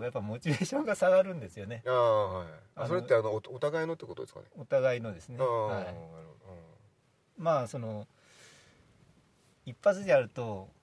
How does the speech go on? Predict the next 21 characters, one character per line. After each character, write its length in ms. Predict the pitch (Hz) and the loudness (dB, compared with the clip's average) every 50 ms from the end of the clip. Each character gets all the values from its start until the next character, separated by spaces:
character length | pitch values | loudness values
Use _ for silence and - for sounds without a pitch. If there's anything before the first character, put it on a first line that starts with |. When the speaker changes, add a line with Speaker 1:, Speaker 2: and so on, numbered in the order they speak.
| _ _ _ _ 294 | _ _ _ _ -8
Speaker 1:
ま 320 | 156 127 107 98 95 - _ _ _ _ _ _ _ _ _ _ _ _ | -6 -4 -4 -4 -6 -10 _ _ _ _ _ _ _ _ _ _ _ _
あ、 40 | - | -6
あ 40 | 147 | -4
る 80 | 175 202 | -4 -2
意 20 | |
味、 280 | 180 139 117 104 98 - | -4 -4 -6 -6 -8 -12
そ 120 | - - 107 | -14 -12 -10
の、 140 | 104 101 101 | -10 -10 -10
時 120 | 113 113 101 | -12 -8 -4
間 220 | - 131 131 123 | -2 -2 -2 -4
的 160 | - 131 120 | -8 -10 -8
に 80 | 139 151 | -8 -6
も 140 | 139 117 104 | -4 -2 -2
楽 240 | 101 98 - 113 104 | -2 -2 -4 -6 -12
で 100 | 98 90 | -12 -12
す 120 | - - | -14 -16
し、 240 | - 104 92 90 90 110 | -16 -14 -14 -14 -12 -12
Speaker 2:
う 40 | 127 | -10
ん。 400 | 123 117 113 107 104 98 92 90 | -10 -10 -10 -10 -10 -12 -10 -8
Speaker 1:
ま 220 | 131 113 104 92 | -6 -6 -6 -8
あ、 40 | - | -10